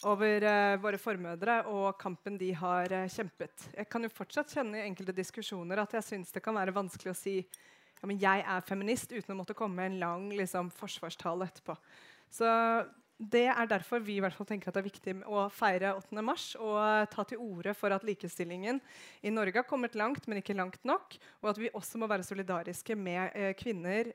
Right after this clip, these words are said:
eh, og andre personer som trenger det i resten av verden.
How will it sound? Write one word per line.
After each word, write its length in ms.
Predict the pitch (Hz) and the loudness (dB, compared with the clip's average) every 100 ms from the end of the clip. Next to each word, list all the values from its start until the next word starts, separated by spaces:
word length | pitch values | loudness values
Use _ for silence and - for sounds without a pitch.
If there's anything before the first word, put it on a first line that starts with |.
| - | -2
eh, 380 | 196 196 196 190 - - - | 2 4 4 2 -6 -20 -10
og 100 | - | -2
andre 180 | 208 185 | 0 0
personer 380 | 196 185 175 175 | -6 -6 -4 -4
som 100 | 202 | -6
trenger 300 | - 180 165 | -6 -4 -2
det 100 | 180 | -2
i 40 | 165 | -4
resten 180 | - | -4
av 80 | 185 | -4
verden. 320 | 160 175 196 | -4 -6 -10